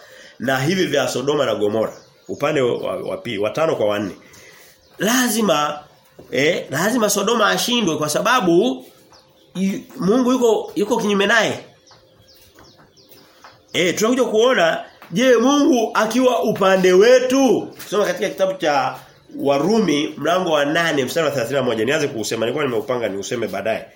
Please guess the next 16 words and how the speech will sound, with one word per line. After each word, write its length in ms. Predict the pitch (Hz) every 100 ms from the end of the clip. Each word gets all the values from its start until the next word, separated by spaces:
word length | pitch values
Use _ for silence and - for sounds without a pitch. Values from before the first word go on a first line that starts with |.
| - - -
Mungu 160 | 277
aki-, 140 | 247 -
anapokuwa 400 | 202 262 220 247
upande 240 | 190 160
wako, 580 | 160 202 - 123 139 - - - - -
ni 140 | 190 214
nani 360 | 214 254 254 254
atakaye 520 | 185 196 175 226 208
kuwa 260 | - 220 190
kinyume 340 | 151 147 143
chetu? 360 | 139 185 - 156
Yaani 200 | 220 196
nani 220 | 208 190
atakaye 320 | 175 165 190
tu-, 300 | 185 143 135 - - - -
tu-, 80 | -